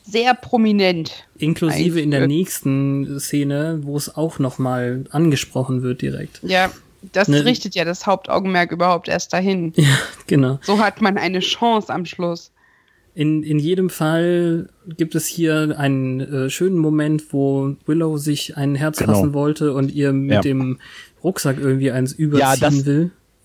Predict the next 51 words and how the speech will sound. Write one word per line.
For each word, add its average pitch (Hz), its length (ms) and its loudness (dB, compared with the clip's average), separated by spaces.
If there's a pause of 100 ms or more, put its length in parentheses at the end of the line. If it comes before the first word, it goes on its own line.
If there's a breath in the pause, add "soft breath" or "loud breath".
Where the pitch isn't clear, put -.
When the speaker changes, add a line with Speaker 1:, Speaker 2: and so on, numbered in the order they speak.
(140)
Speaker 3:
ist, - 220 -6
äh, 113 280 -4
ist 170 280 0
doch, 165 60 4
ist 202 200 0
doch 127 80 4
so, 113 160 0
oder? 135 320 0
Also 120 160 0
sie 127 160 0
Speaker 2:
Ja. 202 160 2
Speaker 3:
versucht, 151 320 -2 (160)
geht 156 180 0
so, 143 160 0 (140)
sie 123 140 -2
läuft 127 240 0
so 143 60 -6
einen 123 100 -2
Halbbogen 185 560 0
und 151 120 -4 (280 loud breath)
versucht 139 260 -4
sich 151 100 -4
dann 139 140 2
halt, 135 180 2
äh, 120 260 2
f-, 117 200 -8
äh, 120 180 2
von 117 160 -2
hinten 143 280 0
an 117 100 0
Faith 127 240 0
halt 113 160 2
ranzuschleichen 147 640 0
und 120 160 0 (360 loud breath)
Faith 131 260 0
erkennt 120 380 -4
das 147 100 0
natürlich 139 320 -2
sofort, 131 300 -2
sagt, 117 240 -2
„Hier, 135 160 0
versuch's 120 400 -4
ruhig, 131 180 -2
dann 117 140 0
verlierst 120 300 0
du - 20 -2
deinen 101 160 2
Arm.“ 156 360 2 (400 loud breath)
Und, 127 280 2
Speaker 2:
Ja. 117 120 -2
Speaker 3:
ähm, 120 160 2